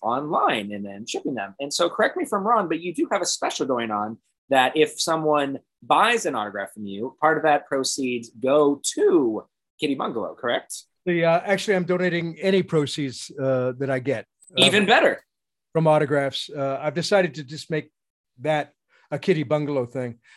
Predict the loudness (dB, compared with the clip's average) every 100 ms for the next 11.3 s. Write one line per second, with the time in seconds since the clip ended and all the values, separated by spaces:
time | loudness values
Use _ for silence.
0 | _ 4 4 6 2 2 2 4 4 2
1 | 2 2 2 -4 -4 -6 -6 -4 2 4
2 | 4 2 -2 -4 -14 -18 _ _ _ -8
3 | -4 -2 -2 -2 2 4 4 4 4 4
4 | 2 -2 -6 -4 -6 -4 -4 0 -2 0
5 | -4 -6 -12 -10 -10 -10 -14 -20 _ _
6 | _ _ -8 -4 -4 -2 0 0 0 -2
7 | 0 2 4 4 2 -2 -4 -4 -4 -2
8 | 4 4 2 -4 0 0 0 2 2 2
9 | -2 -8 -2 0 0 -4 _ _ _ -10
10 | 2 4 4 0 2 2 2 -6 _ -6
11 | -2 -2